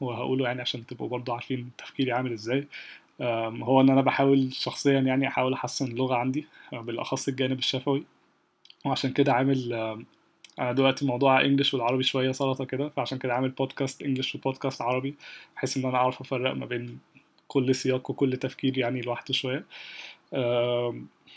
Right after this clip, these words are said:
بس، وبالمناسبة، يعني، ممكن أشرح شوية حتة الاتنين podcast دي، إن هي، آم، مش هتبقى، آه، ترجمة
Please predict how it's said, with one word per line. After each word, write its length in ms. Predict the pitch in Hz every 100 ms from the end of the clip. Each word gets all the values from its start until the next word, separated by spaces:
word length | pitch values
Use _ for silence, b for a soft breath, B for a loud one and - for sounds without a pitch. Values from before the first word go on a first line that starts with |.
| B B B B
بس، 300 | 135 147 -
وبالمناسبة، 580 | 131 127 127 131 151 160
يعني، 140 | 147
ممكن 280 | 151 139 151
أشرح 260 | 147 - 156
شوية 180 | - 143
حتة 280 | 143 -
الاتنين 280 | 131 120 147
podcast 440 | 139 151 - 143 -
دي، 60 | 147
إن 160 | 143
هي، 360 | 127 131 131 135 B B _ -
آم، 300 | 117 113 123 -
مش 180 | 131 139
هتبقى، 320 | 151 147 139 127 123 117 117 - _
آه، 120 | 131
ترجمة 440 | 120 123 123 131